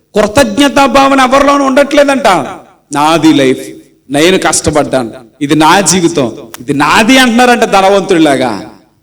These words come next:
అదే ధనవంతుడండి, అంతకంటే ఎక్కువ సంపాదించాడండి. ఆయన అంటున్నాడు, "నిన్ను నిలబెట్టింది ఆయన," అంటున్నాడు. హల్లెలూయా.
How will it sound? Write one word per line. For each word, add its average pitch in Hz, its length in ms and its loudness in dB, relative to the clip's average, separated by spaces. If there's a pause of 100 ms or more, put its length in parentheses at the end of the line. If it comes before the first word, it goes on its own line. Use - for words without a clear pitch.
(100)
అదే 175 600 2
ధనవంతుడండి, 143 1000 -2 (220)
అంతకంటే 165 560 -2
ఎక్కువ 214 500 2
సంపాదించాడండి. 170 1300 0 (260)
ఆయన 143 300 0
అంటున్నాడు, 127 680 -4 (320)
"నిన్ను 156 240 0
నిలబెట్టింది 185 840 0
ఆయన," 147 380 0
అంటున్నాడు. 127 540 -2
హల్లెలూయా. 147 800 2